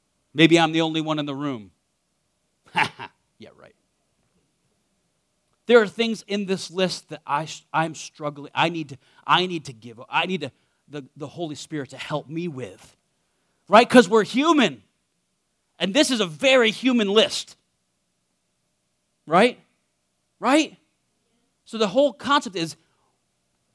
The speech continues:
what is increasing in your life? What are you growing in? Are you growing in this list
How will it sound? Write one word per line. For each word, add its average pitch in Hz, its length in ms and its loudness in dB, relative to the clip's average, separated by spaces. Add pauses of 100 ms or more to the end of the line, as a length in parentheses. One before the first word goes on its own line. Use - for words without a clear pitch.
(460)
what 175 280 2
is 311 220 4
increasing 185 1160 -6
in 135 160 -8
your 113 160 -12
life? 101 240 -18
What 285 160 -4
are 320 40 -2
you 262 320 -4 (180)
growing 143 840 -2
in? 85 280 -20 (560)
Are 127 40 -16
you 131 120 -14
growing 147 260 -2
in 117 140 -8
this 208 260 -10
list - 480 -14